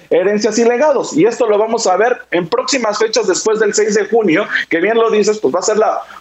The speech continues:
fecha que marque un antes, un después o un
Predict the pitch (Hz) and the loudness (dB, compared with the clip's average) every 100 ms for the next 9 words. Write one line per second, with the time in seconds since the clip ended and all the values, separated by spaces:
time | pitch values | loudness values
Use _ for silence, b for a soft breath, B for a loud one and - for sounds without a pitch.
0 | _ 214 214 214 214 160 185 214 208 208 | _ -2 0 -2 -2 0 0 -2 0 2
1 | 208 226 247 240 285 - - _ _ 208 | 2 0 0 -2 -2 -6 -12 _ _ 0
2 | 220 202 - 208 262 254 - _ _ _ | 0 -2 -2 -2 -2 -6 -12 _ _ _
3 | _ 135 147 175 156 | _ -2 0 0 -2